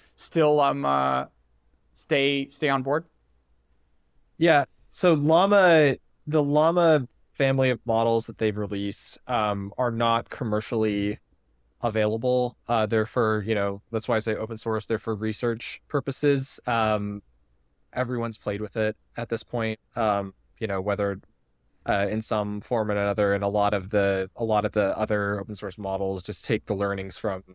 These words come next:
Speaker 2: Llama and apply them to new methodologies and new data sets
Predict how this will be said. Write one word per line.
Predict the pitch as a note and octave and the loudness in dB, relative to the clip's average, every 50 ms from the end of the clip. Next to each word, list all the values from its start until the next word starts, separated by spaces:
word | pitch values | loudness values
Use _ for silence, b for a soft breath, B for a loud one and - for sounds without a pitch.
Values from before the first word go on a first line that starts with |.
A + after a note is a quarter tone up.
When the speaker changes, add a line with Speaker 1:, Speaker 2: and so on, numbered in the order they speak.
| _ _ _ _ _ _ _ _ _ _ _ _ _ | _ _ _ _ _ _ _ _ _ _ _ _ _
Speaker 2:
Llama | - B2+ A#2+ A2+ A2 A2 G#2+ G#2 G2+ G2+ F#2+ G2 F#2 | 0 2 2 2 2 2 2 2 2 2 0 0 0
and | G#2+ A#2 A2 G#2 | 0 0 0 0
apply | G#2+ - - A#2 G#2+ G#2+ | -2 -2 0 0 2 2
them | G2+ G#2 G2+ G2+ | 2 0 -2 -4
to | - - G#2+ G2+ G2+ | -2 -2 0 0 0
new | G2 G#2 G#2+ A2 G#2+ G#2+ G#2 G#2 G2+ G2+ G2 G2 G2 G2 - _ _ - | -2 -2 -2 0 0 0 0 0 0 -2 -2 -2 -4 -6 -10 _ _ -8
methodologies | A#2 A2 G#2+ G2+ - A2 G#2 G2+ G2 G2+ G2+ F#2+ G2+ G2+ G2 G2 F#2 | -4 -4 -4 -2 -2 -2 0 0 0 0 -2 -2 -4 -6 -8 -8 -8
and | G2+ G2 | -8 -8
new | F#2+ F#2+ F#2+ G2 F#2+ F#2 | -8 -8 -6 -6 -6 -6
data | F2+ G#2+ F#2+ F#2+ F#2 | -4 -4 -4 -4 -4
sets | - - G2 F#2+ F#2 - - - | -4 -4 -6 -6 -6 -8 -12 -14